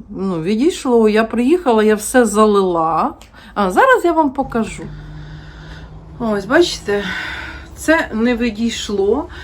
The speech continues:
але я вже познімала там, які були помідорчики, і ще потрошку помідори таки дозрівають. Ну, листя посохле,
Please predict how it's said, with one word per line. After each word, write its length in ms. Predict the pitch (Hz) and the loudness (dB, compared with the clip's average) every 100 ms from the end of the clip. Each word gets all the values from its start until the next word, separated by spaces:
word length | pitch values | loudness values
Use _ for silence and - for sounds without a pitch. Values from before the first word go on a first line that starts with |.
| - - | -16 -8
але 360 | 226 254 285 - | -2 2 2 2
я 140 | 233 285 | 0 0
вже 180 | 247 | 0
познімала 600 | 277 285 262 302 427 359 - | -4 -4 0 2 0 -4 -4
там, 180 | 233 226 | -4 -4
які 220 | 220 214 | -6 -8
були 280 | 196 214 202 | -6 -2 -2
помідорчики, 1000 | 208 208 202 185 190 180 185 - 185 - | -2 -2 -2 0 -2 -2 -6 -2 -2 -2
і 260 | 269 320 320 | -2 -2 -2
ще 200 | - 302 | -4 -6
потрошку 680 | - 262 285 302 - 180 175 | -6 -6 -2 -2 -2 -6 -4
помідори 480 | 247 247 240 330 302 | -4 -4 -2 -2 -2
таки 260 | 269 240 269 | -4 -6 -6
дозрівають. 640 | 233 233 254 240 185 180 | -6 -8 -6 -2 2 0
Ну, 120 | 208 262 | 0 -2
листя 380 | 294 285 - | 0 0 -4
посохле, 720 | 247 262 269 - 370 359 247 | -8 -8 -4 0 2 2 0